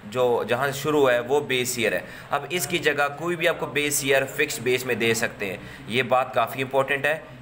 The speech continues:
कि fixed base method में आपको कोई भी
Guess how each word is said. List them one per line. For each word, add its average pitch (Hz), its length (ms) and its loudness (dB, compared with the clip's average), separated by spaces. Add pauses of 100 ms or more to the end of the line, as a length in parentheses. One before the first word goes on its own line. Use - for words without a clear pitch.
कि 131 100 -2
fixed 151 380 -2
base 131 280 2
method 117 360 0
में 123 280 -2
आपको 120 600 0 (400)
कोई 160 280 2
भी 143 220 0